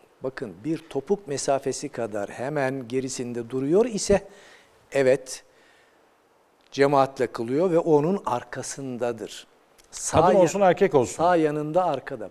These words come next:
Speaker 1: Bakın bu konu Muhazatun Nisa diye bizim ilmihal kaynaklarında da, ilmihallerde de geçer, fıkıh kaynaklarımızda da geçer. Hanefi mezhebi aynı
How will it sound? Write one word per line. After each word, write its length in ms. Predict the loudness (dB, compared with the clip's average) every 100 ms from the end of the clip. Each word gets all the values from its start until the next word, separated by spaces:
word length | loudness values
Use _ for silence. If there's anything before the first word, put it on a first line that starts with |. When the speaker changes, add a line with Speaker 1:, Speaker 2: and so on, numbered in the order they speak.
| -8
Speaker 1:
Bakın 420 | 0 0 0 -6
bu 100 | -4
konu 360 | 0 0 -2 -4 _ _ _ -20 _ _ _ _ _ _ -8
Muhazatun 840 | -4 0 0 2 0 0 -4 -4
Nisa 380 | -6 0 0 0 -6
diye 280 | -4 -2 -4
bizim 420 | -4 -4 -4 -4 -12
ilmihal 360 | -12 -8 -4 -4
kaynaklarında 880 | -4 -4 -4 -8 -8 -8 -6 -8 -6
da, 120 | -8
ilmihallerde 720 | -10 -8 -4 -4 -2 -4 -4 -4
de 80 |
geçer, 400 | -4 -4 -4 -4 -8
fıkıh 200 | -10 -10
kaynaklarımızda 760 | -6 -6 -6 -6 -6 -6 -8 -8
da 60 | -6
geçer. 380 | -6 -2 -4 -4 -20 _
Hanefi 420 | -2 0 0 0
mezhebi 680 | 0 -2 -4 -6 -6 -6 -8 _ _ _ _ _ _ _ _ _ _ _ _ -16 -16 -20 -20 -20 _ _
aynı 500 | 6 8 6 2 0